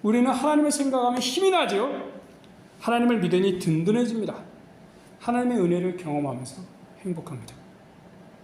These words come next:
전능하신 하나님이 우리 편이라 생각되니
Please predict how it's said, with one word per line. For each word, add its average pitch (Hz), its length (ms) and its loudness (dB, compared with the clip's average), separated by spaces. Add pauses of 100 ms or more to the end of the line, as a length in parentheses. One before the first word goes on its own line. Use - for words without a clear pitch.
(520)
전능하신 240 480 2
하나님이 185 600 0
우리 151 180 -4
편이라 165 300 -4
생각되니 147 800 -8